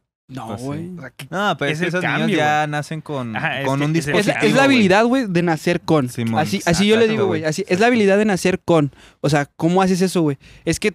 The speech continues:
Speaker 1: es con las lenguas, güey. Cada vez está hablando, güey. O sea, ¿cómo le enseñas a un niño a hablar? Desde
Speaker 3: Sí, sí,
Speaker 1: chiquito,
Speaker 3: sí.
Speaker 1: güey, va absorbiendo todo,
Speaker 3: Sí,
Speaker 1: güey.
Speaker 3: sí.
Speaker 1: Entonces, si tú al niño, güey, le das desde que tiene el kinder, mamón, de que tienes cuatro años, cinco años,
Speaker 2: Sí, man.
Speaker 1: a enseñar a moverle a la, al iPad, güey. Mames, güey, va a ser un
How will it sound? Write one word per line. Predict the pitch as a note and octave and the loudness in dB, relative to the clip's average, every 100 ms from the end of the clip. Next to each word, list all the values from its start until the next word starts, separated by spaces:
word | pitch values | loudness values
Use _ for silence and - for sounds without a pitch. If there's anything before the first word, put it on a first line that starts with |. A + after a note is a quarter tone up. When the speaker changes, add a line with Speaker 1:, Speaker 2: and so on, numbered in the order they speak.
| _ | _
Speaker 1:
es | E3+ C#3+ | -4 -2
con | - | 0
las | G#3 | 0
lenguas, | F3+ G#3 B3 A3+ | 2 0 -2 -4
güey. | E3 | -2
Cada | - | 2
vez | D#3+ | 2
está | F#3 | 2
hablando, | F3 E3+ G#3+ | 2 2 2
güey. | F#3 D3+ D3 | 2 0 -2
O | C3+ | -4
sea, | D3 C3+ | -4 -4
¿cómo | E3+ G3 | -2 0
le | G#3 | 0
enseñas | F#3 F#3 F#3 | 0 0 0
a | |
un | F#3+ | 0
niño | F#3 F#3+ | 0 0
a | |
hablar? | F#3 F3 _ _ _ | -2 -4 _ _ _
Desde | C#3+ C3+ | -2 0
Speaker 3:
Sí, | |
sí, | - C3+ | 0 0
Speaker 1:
chiquito, | F#3 | 2
Speaker 3:
sí. | F3+ | 4
Speaker 1:
güey, | E3+ | 4
va | D3+ D3 | 4 2
absorbiendo | - D3+ D3 C3+ C#3 | 0 -2 0 2 2
todo, | C#3 D3+ | 2 0
Speaker 3:
Sí, | D3 | 0
Speaker 1:
güey. | C#3 | 0
Speaker 3:
sí. | |
Speaker 1:
Entonces, | C#3 F3 - - - | -2 -2 -4 -16 -8
si | - E3+ | -6 -4
tú | - F#3+ | 0 2
al | G#3 F#3+ | 2 0
niño, | G3 F#3+ | -2 -2
güey, | D#3+ C3+ | -2 -2
le | B2+ | -2
das | C#3 D#3 D3+ | 0 0 -2
desde | E3 F3 | -2 -2
que | - | -4
tiene | - D3 D3 F3 F3+ E3 | -6 -2 0 0 0 0
el | C3 | -2
kinder, | - E3+ F3 | -2 0 0
mamón, | D3 B2 A#2 | 0 -2 -4
de | B2+ | -6
que | B2 | -8
tienes | B2 C#3 E3+ - - - - _ - | -4 -2 -2 -4 -14 -18 -20 _ -4
cuatro | D3 D#3 F3 | -2 -2 -4
años, | E3+ D#3+ | -6 -8
cinco | - D#3+ F3+ | -10 -10 -6
años, | F3 E3 | -6 -6
Speaker 2:
Sí, | |
man. | G#2+ G2+ | -8 -2
Speaker 1:
a | |
enseñar | D3 C#3+ C#3+ C#3 | -2 0 0 0
a | F3 | 0
moverle | F3 D3 D#3 F3+ | 0 0 2 0
a | |
la, | F3+ | 0
al | D#3+ B2 C#3+ | -2 -2 0
iPad, | F3+ F3+ | 0 0
güey. | D3+ D3+ - _ _ _ _ - | 0 -2 -6 _ _ _ _ -6
Mames, | C3+ E3 | -2 -2
güey, | E3+ D3+ | -2 -4
va | |
a | C#3+ | -4
ser | D3 | 0
un | D3+ D3+ | 2 0